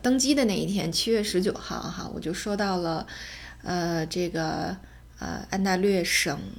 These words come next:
呃，约克这个学区的邮件啊。这个邮件的内容呢，就是让你选择九月九号开始的秋季学期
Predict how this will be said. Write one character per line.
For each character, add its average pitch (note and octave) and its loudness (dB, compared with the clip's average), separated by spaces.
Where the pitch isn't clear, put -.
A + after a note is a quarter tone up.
呃， - -8
约 A3 2
克 A3 -2
这 E3 -2
个 D#3+ -2
学 - -6
区 B3 -2
的 E3 -2
邮 - -4
件 - 0
啊。 F#3 -4
这 G3 0
个 A3+ 4
邮 F#3+ 0
件 B3+ 2
的 B3 2
内 C#4 2
容 F3+ -2
呢， D#3 -4
就 F#3+ -2
是 G3 -2
让 G3 -2
你 G3+ 2
选 - -2
择 E3 0
九 E3+ 2
月 F3+ 6
九 A3 4
号 F#3 0
开 A#3+ 0
始 - 2
的 D#3 -4
秋 A#3+ -2
季 A#3 0
学 - -2
期 A#3 2